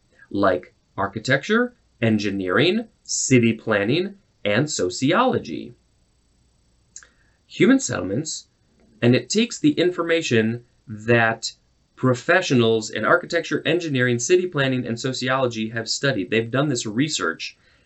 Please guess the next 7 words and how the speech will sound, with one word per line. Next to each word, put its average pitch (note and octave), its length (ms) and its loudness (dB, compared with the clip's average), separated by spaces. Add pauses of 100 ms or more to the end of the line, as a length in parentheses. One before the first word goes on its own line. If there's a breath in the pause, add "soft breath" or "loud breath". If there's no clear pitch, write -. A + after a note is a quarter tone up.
(160)
and, G#2 480 0
uh, G2+ 340 -6 (260)
they A2 360 4
are, G2+ 480 0 (240)
and G#2 160 0
then, G#2 320 -2 (160)
then G#2 420 -2